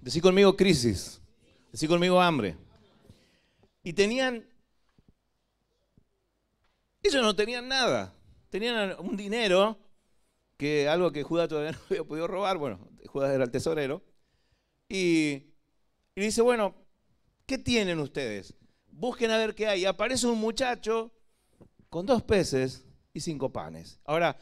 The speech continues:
pensá, de un lado, un muchacho con dos peces y cinco panes, ¿qué es para cinco mil familias?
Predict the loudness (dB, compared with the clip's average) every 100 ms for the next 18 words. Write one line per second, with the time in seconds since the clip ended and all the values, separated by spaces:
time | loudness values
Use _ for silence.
0 | -12 -6 -2 0 -2 -4 -12 -20 -20 -8
1 | -6 0 0 0 -4 -6 -8 -4 -4 -4
2 | -12 -12 -20 _ _ _ _ _ _ _
3 | _ _ _ _ _ _ _ -4 -2 -2
4 | -2 -4 -4 -8 -8 -20 -20 -18 -14 -10
5 | -6 -4 -2 -2 -4 -8 -8 -6 -6 -4
6 | -6 -6 -8 -6 -8 -12 -16 -10 -8 -8
7 | -10 -10 -10 -10 -10 -14 -18